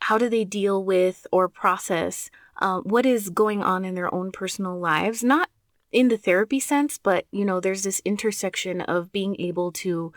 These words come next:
talk about what is happening personally, um, in supervision as it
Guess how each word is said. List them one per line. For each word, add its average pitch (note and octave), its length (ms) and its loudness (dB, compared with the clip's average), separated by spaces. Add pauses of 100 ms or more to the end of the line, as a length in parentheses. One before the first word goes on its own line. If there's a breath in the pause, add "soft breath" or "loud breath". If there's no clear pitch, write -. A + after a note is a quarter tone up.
(240 soft breath)
talk B3 240 0
about G#3+ 240 2
what G3 120 2
is G3 120 0
happening F3+ 560 -2
personally, F#3+ 800 -4 (380 soft breath)
um, F#3 360 0 (340)
in A3+ 200 4
supervision F#3+ 840 -2
as F#3 260 0
it F3 420 -2